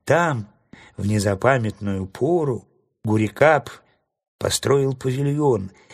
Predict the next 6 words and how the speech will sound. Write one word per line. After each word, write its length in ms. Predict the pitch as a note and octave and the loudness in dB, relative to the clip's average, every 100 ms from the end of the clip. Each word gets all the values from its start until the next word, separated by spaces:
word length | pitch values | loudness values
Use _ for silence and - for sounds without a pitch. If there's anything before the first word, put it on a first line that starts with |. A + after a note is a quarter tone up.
| - _ _ _ _ | -20 _ _ _ _
в 140 | - | -12
котором 460 | - - G#2 F#2+ F2 | -8 -4 -2 -2 -4
отдыхал 560 | E2+ E2+ - A#2 C#3 A#2 | -10 -10 -6 -2 0 0
во 140 | G#2 | -2
время 280 | F2+ G#2 G2+ | -4 -4 -4
прогулок. 640 | G2 G#2 G#2 F#2+ F2+ - | -2 -2 -2 -6 -8 -16